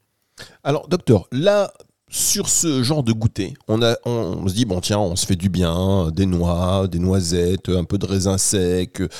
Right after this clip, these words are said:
un peu de chocolat noir, quatre-vingt-cinq pour cent, quatre-vingts, soixante-quinze pour cent, enfin bref, on se dit que c'est sain. » Mais, euh, quelle est la quantité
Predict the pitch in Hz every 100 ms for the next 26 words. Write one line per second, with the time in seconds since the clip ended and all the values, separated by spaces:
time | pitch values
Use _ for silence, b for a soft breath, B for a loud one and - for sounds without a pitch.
0 | B B 98 - - - - 104 101 104
1 | 101 101 95 - 104 - 95 95 95 92
2 | 85 - 95 95 101 95 107 95 95 104
3 | - 98 143 - 117 - B B B B
4 | 127 127 143 - 120 101 127 120 B B
5 | B B - _ _ _ _ - 131 156
6 | 139 - _ _ _ _ _ _ _ -
7 | 175 160 - - 185 - 143 - 190 208